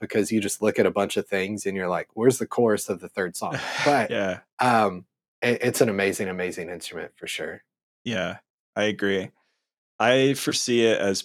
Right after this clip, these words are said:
Speaker 2: possibly being a playback machine, but then again, like, the redundancy, I would have to put some more thought into that, what that would look like. S-, obviously, that could
Speaker 1: Yeah.
Speaker 2: be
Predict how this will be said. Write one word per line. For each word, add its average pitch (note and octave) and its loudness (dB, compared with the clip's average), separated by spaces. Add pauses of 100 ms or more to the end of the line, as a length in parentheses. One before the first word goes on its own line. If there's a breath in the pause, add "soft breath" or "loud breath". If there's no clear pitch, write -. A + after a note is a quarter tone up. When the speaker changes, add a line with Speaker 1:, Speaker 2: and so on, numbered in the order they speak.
(140)
Speaker 2:
possibly C3+ 2
being C3+ 0
a A#2+ -6
playback B2+ 2
machine, B2+ 2
but A2 0
then G#2+ 2
again, G2+ 0
like, G2 0
the G#2 0
redundancy, G2 0
I F2+ 2
would F2+ 0
have F#2+ 0
to F#2+ -2
put G2+ -10
some - -4
more F2+ -2
thought F#2 -2
into F#2 -4
that, F2 0
what F2 -4
that F2 0
would D#2+ -4
look F2 -6
like. C3+ -2
S-, - -10
obviously, F2+ -4
that F2 -4
could - -10
Speaker 1:
Yeah. G2+ -4
Speaker 2:
be G2 -8